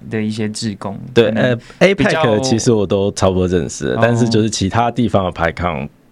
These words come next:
Speaker 2: 的就，就是很多都没有看过啊。
Speaker 1: 就想说借这个机会去那边跟大家实体碰碰面这样子，看一下本人是不是长得跟照片一样。
Speaker 2: 没有，其实很多人我根本就连照片都没有看过。
Speaker 1: <laughs> 因为大部分人照片可能都会放一些什么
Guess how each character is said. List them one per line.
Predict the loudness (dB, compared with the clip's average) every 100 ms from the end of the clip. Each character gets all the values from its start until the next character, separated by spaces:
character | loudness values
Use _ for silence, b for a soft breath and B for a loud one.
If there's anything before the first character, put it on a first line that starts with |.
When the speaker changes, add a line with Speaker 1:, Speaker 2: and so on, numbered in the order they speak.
| _
Speaker 2:
的 | -4 -2 -4
就， | -2 -2 0 -4 -10 -20 -20 _
就 | -4
是 | -2
很 | -2
多 | -4 -2
都 | -2
没 | -2
有 | -6
看 | -8 -8
过 | -8
啊。 | -4
Speaker 1:
就 | -2
想 | 0 -2
说 | 0 -2 -2
借 | -2 -2
这 | -2
个 | -4
机 | -4 -4 -2
会 | -2 -2
去 | -4 -4
那 | -4
边 | -4 -6 -6
跟 | -6 -4
大 | -4
家 | -4 -4 -4 -6 -6
实 | -6 -4
体 | -4 -6 -6
碰 | -6 -6
碰 | -6
面 | -6 -6 -8
这 | -10
样 | -10
子， | -12 -12
看 | -6 -2
一 |
下 | -2
本 | -2 -4
人 | -6 -8
是 | -8
不 | -6
是 | -6
长 | -6 -8
得 | -10
跟 | -10
照 | -8 -10
片 | -10 -14
一 | -14
样。 | -18 -6
Speaker 2:
没 | 0 2
有， | 2 0
其 | 0
实 | 2
很 | 2 2
多 | 2
人 | 2
我 | -2 -2
根 | -2
本 | 0
就 | 0
连 | 0
照 | -2 -2
片 | -2
都 |
没 | -4
有 | -4
看 | -6 -6
过。 | -6 -10 -12
Speaker 1:
<laughs> | -8
因 | -4
为 |
大 | -2
部 | -2 0
分 | 0
人 | 0
照 | 0 0
片 | 0 -2
可 | -4
能 |
都 | -2
会 | -4
放 | -2 -2 -2
一 |
些 | -4 -6
什 | -8
么 | -12 -12 -12